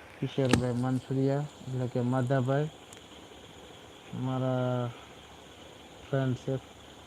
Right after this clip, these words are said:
એને લખ્યું છે કે વરસાદ છે. વરસાદ અમારે હતો દી હાથમાં આવરો. છ, સાડા છના ગાળામાં હતો, અત્યારે બંધ છે. ને એમ કહે છે કે ત્યાં ચાલુ છે.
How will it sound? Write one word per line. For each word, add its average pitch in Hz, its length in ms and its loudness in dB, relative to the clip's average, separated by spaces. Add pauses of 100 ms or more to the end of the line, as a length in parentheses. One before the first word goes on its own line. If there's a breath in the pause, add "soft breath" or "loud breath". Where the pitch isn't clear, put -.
(1800)
એને 131 180 0
લખ્યું 139 340 0
છે - 160 0
કે 135 100 0
વરસાદ 131 320 4
છે. 139 420 2 (2500)
વરસાદ 135 380 2
અમારે 135 280 6
હતો 135 200 4
દી 135 280 6
હાથમાં 123 340 4
આવરો. 131 240 2 (1000)
છ, - 60 -8
સાડા 135 360 6
છના 127 280 2
ગાળામાં 131 320 6
હતો, 139 200 2
અત્યારે 127 260 2
બંધ 147 280 6
છે. 139 200 0 (760)
ને 131 160 4
એમ 135 160 8
કહે 143 160 6
છે 139 140 2
કે 127 100 2
ત્યાં 131 160 6
ચાલુ 135 300 4
છે. 113 160 -6